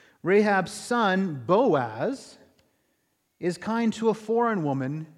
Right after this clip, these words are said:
named Ruth. If you didn't hear all this, I'm gonna say it again.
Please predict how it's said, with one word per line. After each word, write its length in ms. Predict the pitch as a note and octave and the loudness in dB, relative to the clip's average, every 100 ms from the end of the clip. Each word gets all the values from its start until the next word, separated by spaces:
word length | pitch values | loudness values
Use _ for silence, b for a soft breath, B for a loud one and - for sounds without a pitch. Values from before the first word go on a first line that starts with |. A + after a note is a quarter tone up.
| - | -8
named 320 | C#3+ D3 C#3+ | -4 -2 -4
Ruth. 640 | C3+ D#3+ F3 A2 - - b b b b b _ | -6 -2 0 -2 -8 -20 b b b b b _
If 100 | A#2+ | -10
you 80 | C3 | -2
didn't 280 | E3 F#3+ F#3+ | 0 0 -2
hear 260 | G3 G#3 | 0 4
all 200 | E3 D3 | 4 4
this, 280 | C3+ C#3 - | 2 -2 -4
I'm 160 | C3+ C#3 | -4 -2
gonna 140 | C3 | -2
say 260 | B2 C#3+ D3 | -4 0 0
it 60 | |
again. 460 | D3 D3+ D#3+ A2 | 0 -2 -4 -6